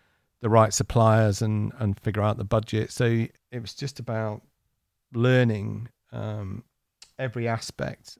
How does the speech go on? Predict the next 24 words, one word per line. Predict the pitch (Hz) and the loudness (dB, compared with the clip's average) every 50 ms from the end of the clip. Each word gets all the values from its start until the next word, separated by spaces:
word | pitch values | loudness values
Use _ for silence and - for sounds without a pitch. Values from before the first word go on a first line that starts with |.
| _ 120 | _ -4
and | 113 110 110 110 110 110 - - - _ _ _ _ _ _ _ | -2 0 0 0 -2 -2 -6 -12 -20 _ _ _ _ _ _ _
having | - 135 131 135 131 | -6 -2 2 4 4
an | 123 | 6
understanding | 123 123 120 113 - - 143 131 123 120 117 113 110 110 110 110 - - - - _ _ - _ _ _ _ _ | 6 6 4 2 2 2 4 4 4 4 4 4 2 2 0 -2 -4 -10 -20 -20 _ _ -20 _ _ _ _ _
who | - - 208 202 | 8 10 10 12
does | 180 180 170 151 131 - | 12 12 12 10 10 10
what, | - 143 131 117 98 98 - - | 8 8 8 8 8 6 2 0
you | - 147 135 | 2 4 6
know, | 117 117 | 6 8
what | 120 135 160 151 | 8 6 6 6
that | 147 143 - | 6 4 4
role | - 135 127 131 127 127 123 117 117 113 - - - | 6 8 10 12 12 12 12 10 10 6 4 2 4
is, | 151 127 104 104 117 139 139 - - - - | 6 6 6 6 2 0 -2 -4 -6 -2 4
how | - 147 139 | 6 6 6
much | 135 139 135 - - - _ | 6 6 4 0 -2 2 _
effort | 139 131 120 - - 120 117 - - - - - | 6 6 6 6 6 4 4 4 0 -8 -4 -2
has | - 113 - - | 0 0 0 0
to | - 113 | 0 2
go | 110 107 107 | 4 6 6
into | 107 107 110 - - | 6 6 4 2 0
that, | 120 104 104 - | -2 -4 -2 0
what | 143 127 123 127 - | 4 4 4 6 4
skill | - - - - - 127 120 113 | 0 -2 0 4 6 8 8 6
set | 110 - - 120 110 120 - | 4 2 0 2 0 0 0